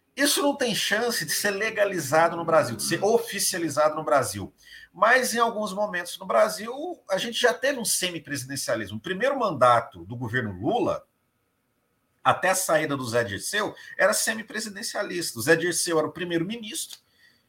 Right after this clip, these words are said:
e o Lula era o presidente, o Lula era o chefe de Estado.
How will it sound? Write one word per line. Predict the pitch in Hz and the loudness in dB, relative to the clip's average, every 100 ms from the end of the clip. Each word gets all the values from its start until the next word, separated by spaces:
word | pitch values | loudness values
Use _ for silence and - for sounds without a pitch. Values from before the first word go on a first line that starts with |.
| _ _ _ | _ _ _
e | 226 | 4
o | 262 | 6
Lula | 175 139 | 8 6
era | 226 | 4
o | - | 2
presidente, | 220 285 330 269 226 139 | -2 -2 -2 -4 -4 -6
o | |
Lula | 120 127 | -2 0
era | 143 | -2
o | |
chefe | 160 - - | -2 -4 -4
de | - | -6
Estado. | - - 156 120 87 | -6 2 4 4 0